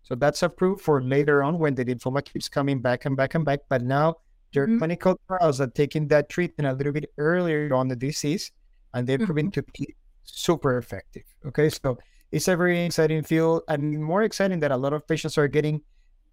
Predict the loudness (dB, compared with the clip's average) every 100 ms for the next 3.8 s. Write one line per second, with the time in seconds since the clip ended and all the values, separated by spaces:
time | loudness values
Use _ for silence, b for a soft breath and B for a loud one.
0 | -20 -14 -8 -6 -6 -8 -20 _ -6 -2
1 | 2 0 -2 -4 0 0 0 -2 -4 -4
2 | 0 0 2 0 -2 -6 -16 _ -6 -2
3 | 0 0 0 -8 -8 -12 -14